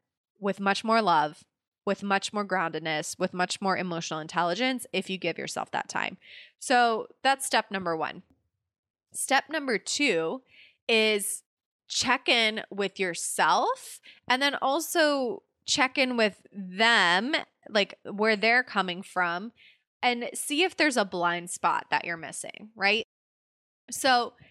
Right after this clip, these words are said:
an example would be, you know, if, if, like, someone says something on your post about, um, how, uh, let, let's just use an example,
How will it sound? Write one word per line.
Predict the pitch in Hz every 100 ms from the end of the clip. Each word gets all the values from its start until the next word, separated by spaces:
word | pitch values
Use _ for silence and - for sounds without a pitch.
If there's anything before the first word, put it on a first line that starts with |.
| _ _ -
an | 254
example | 254 240 220 240 262 302 247
would | 196 180
be, | 185 175 185 285 - - _ _
you | - 233
know, | 220 208 208 -
if, | 233 - -
if, | 226 -
like, | 240 226
someone | - 262 269 269 262 247 - -
says | - 214 208
something | - 202 196 190 185 175 175
on | 175 180
your | 175
post | 175 202 185 175 -
about, | 190 165 170 170 165 - _ _ _ -
um, | 190 180 170 165 165 - - _ _ _ _ -
how, | - 208 190 190 190 190 190 180 - _ _ _ _ _ -
uh, | - 50 65
let, | - 247 226
let's | 233 233
just | 240 -
use | 202 185
an |
example, | 185 180 180 175 180 185